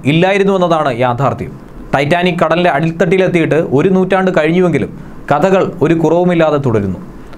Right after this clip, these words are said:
ആഡംബരത്തിന് മേലെ നിൽക്കുന്ന ഒരു വാക്കുണ്ടെങ്കിൽ അന്ന് അതായിരുന്നു ടൈറ്റാനിക് എന്ന് നിസ്സംശയം പറയാം. ഇരുന്നൂറ്റി അറുപത്തിയൊൻപത് മീറ്റർ നീളവും ഇരുപത്തിയെട്ട് മീറ്റർ വീതിയും നൂറ്റിനാല് അടി ഉയരത്തിലും തലയെടുപ്പോടെ നിർമ്മിച്ച ടൈറ്റാനിക് ആയിരുന്നു അന്ന് മുടക്കിയത് ഏകദേശം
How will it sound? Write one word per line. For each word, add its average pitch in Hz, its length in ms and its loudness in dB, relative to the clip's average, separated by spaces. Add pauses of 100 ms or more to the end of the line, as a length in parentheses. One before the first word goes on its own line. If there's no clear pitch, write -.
(140)
ആഡംബരത്തിന് 160 640 0
മേലെ 156 200 2
നിൽക്കുന്ന 165 340 0
ഒരു 165 240 2
വാക്കുണ്ടെങ്കിൽ 147 520 0 (380)
അന്ന് 185 180 2
അതായിരുന്നു 175 720 2
ടൈറ്റാനിക് 170 580 0
എന്ന് 151 140 -2
നിസ്സംശയം 147 540 0
പറയാം. 104 240 -4 (760)
ഇരുന്നൂറ്റി 180 340 2
അറുപത്തിയൊൻപത് 185 720 2
മീറ്റർ 180 260 0
നീളവും 165 320 0 (360)
ഇരുപത്തിയെട്ട് 185 600 2
മീറ്റർ 185 180 0
വീതിയും 160 460 2 (200)
നൂറ്റിനാല് 185 480 2
അടി 180 140 2 (180)
ഉയരത്തിലും 185 440 2 (100)
തലയെടുപ്പോടെ 180 560 2
നിർമ്മിച്ച 165 280 0 (100)
ടൈറ്റാനിക് 170 540 0
ആയിരുന്നു 151 260 0 (400)
അന്ന് 185 160 2
മുടക്കിയത് 170 460 2
ഏകദേശം 165 480 0